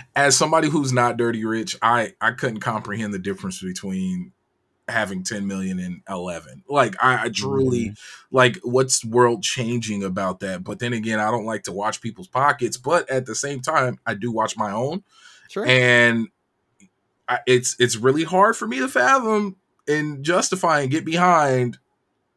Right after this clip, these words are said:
Speaker 1: one of the richest companies out there
Speaker 2: Mm-hmm.
Speaker 1: trying to convince me that this needs to happen.
Speaker 2: Mm-hmm.
Speaker 1: Like, wh-, what made,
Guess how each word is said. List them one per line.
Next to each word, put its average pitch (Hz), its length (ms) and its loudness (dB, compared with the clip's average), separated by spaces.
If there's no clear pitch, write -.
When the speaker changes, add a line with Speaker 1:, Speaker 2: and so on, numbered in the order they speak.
Speaker 1:
one 117 200 -6
of 107 120 -10
the 101 100 -14
richest 127 360 -4
companies 208 420 -2
out 240 240 2
there 160 300 2
Speaker 2:
Mm-hmm. - 540 -20
Speaker 1:
trying 160 280 2
to 160 100 -6
convince 151 500 -4
me 139 120 -2
that 123 180 2
this 135 220 0
needs 131 480 0
to 123 140 4
happen. 127 560 0
Speaker 2:
Mm-hmm. 98 340 -8
Speaker 1:
Like, 151 260 6
wh-, 123 240 -4
what 160 220 2
made, 165 380 4